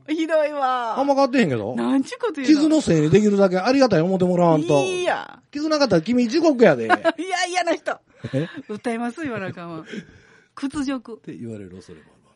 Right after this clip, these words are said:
Speaker 2: な。
Speaker 1: うーん、嫌ですね、でも。
Speaker 2: やっぱ女の子。
Speaker 1: 嫌だな。
Speaker 2: でもね、男も割と嫌やなっていうのは今回思う。
Speaker 1: いや、それは嫌ですよ。
Speaker 2: 今回思うた。
Speaker 1: うんうんうんうん。
Speaker 2: だ-、めちゃくちゃ嫌かって言われたら、
Speaker 1: うん。
Speaker 2: ごめんごめん、そこまでではないけど、
Speaker 1: うん。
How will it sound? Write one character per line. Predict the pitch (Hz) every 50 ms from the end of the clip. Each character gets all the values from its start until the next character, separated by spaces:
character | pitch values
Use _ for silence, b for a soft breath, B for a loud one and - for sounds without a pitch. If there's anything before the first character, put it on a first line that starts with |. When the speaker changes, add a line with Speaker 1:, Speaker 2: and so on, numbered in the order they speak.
| _ -
Speaker 2:
な。 | 190 180
Speaker 1:
う |
ー | 175
ん、 | 175 170 170 170 165 165 165 165 165 165 165 165 165 165 165 165 - - -
嫌 | - 190 202 208 208
で | 196 202 190
す | - 202 190
ね、 | 196 196 202 202 185
で | 170
も。 | 160 156 151
Speaker 2:
や | 151
っ | -
ぱ | -
女 | - 104 101 - - 98
の | 92
子。 | 87 90 80 80 - 147 143 - _ _ _ _ _ _ _ _ _ -
Speaker 1:
嫌 | - 156 202
だ | 240 311
な。 | 311 294
Speaker 2:
で |
も | 233
ね、 | 185 170 165 208 302
男 | - 359 415 294 247 277
も | 185 143 127
割 | 147 196 240 214
と | - 254 240
嫌 | 220 262 269 269
や | 269 254 170 123
な | 120 123 127
っ | 127 -
て | - 123
い |
う | 127
の | 156 - -
は | 202
今 | 208 269 -
回 | - 269 220
思 | 220
う。 | 233
Speaker 1:
い | 240
や、 | -
そ | 427
れ | 440
は | 415
嫌 |
で | -
す | - 381
よ。 | 349 -
Speaker 2:
今 | 320 370 -
回 | 330 247
思 | 247 262 240 175
う |
た。 | - -
Speaker 1:
う | 160
ん | 175
う |
ん | 175 - - 175
う | 214
ん |
う | 214
ん。 | 165 165 170 165 160 160 - - - - - - - - - -
Speaker 2:
だ-、 | 170 240
め | -
ち | 311 311
ゃ | 311
く | - 285 320
ち | - 349
ゃ | 339 359
嫌 | 359 349 403 381 311
か | 349 359
っ |
て | 240 262
言 | 226 208
わ | 196
れ | 185 165
た | 185 208
ら、 | 208 170 - -
Speaker 1:
う | -
ん。 | 175
Speaker 2:
ご | 170 214
め | 262
ん | 247
ご | 202 151
め | 123 107
ん、 | -
そ | - 202
こ | - - - 320 311
ま | 285 254 196
で | 170 165
で | 165 202
は | 190 151 117
な | 101 95 104
い | 123
け | 107 95 85
ど、 | 101 104 - 185
Speaker 1:
う |
ん。 | 185 180 170 170 165 165 180 196 190